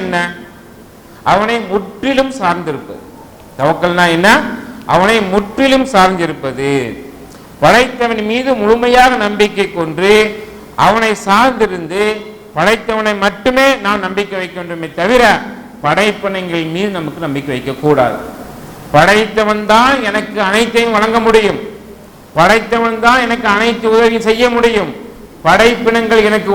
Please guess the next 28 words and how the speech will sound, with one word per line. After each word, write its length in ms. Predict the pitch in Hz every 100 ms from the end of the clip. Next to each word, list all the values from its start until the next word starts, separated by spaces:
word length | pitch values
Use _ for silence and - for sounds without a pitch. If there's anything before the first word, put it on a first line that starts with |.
| 208
ஒன்றும் 320 | 214 226 220 190
செய்ய 280 | 190 214 208
விடாது, 500 | 208 214 214 220 220 175 139 - -
செய்துவிட 360 | 180 208 208 202 185
முடியாது 480 | 190 214 214 214 208 202
என்ற 120 | 180 170
நம்பிக்கை 340 | 165 165 160 165
நாம் 140 | 156 143
வளர்த்துக் 300 | 127 135 127
கொள்ள 140 | 123 113
வேண்டும் 240 | 101 - - - - 151
என்பதுதான் 340 | 160 185 208 151
தவக்குல். 400 | 127 - - - - - - -
அப்ப 140 | 120 131
தவக்குல்னா 480 | 170 214 226 233 233 214
என்ன? 140 | 208 196 233 262 247 - - - - - - - -
அல்லாஹ்வை 400 | 175 226 226 226 214 202
மட்டும் 320 | 226 - 294
நான் 140 | 254 208
தவக்கல் 320 | 208 180 180
வைக்க 140 | 151 147
வேண்டும், 200 | 117 - - - - 156
அல்லாஹ்வை 380 | 220 240 233 214 208
மட்டும் 320 | 226 - 277 240
நான் 140 | 208
நம்பிக்கை 300 | 196 190 185 165
வைக்க 160 | 143 139
வேண்டும். 280 | 123 110 101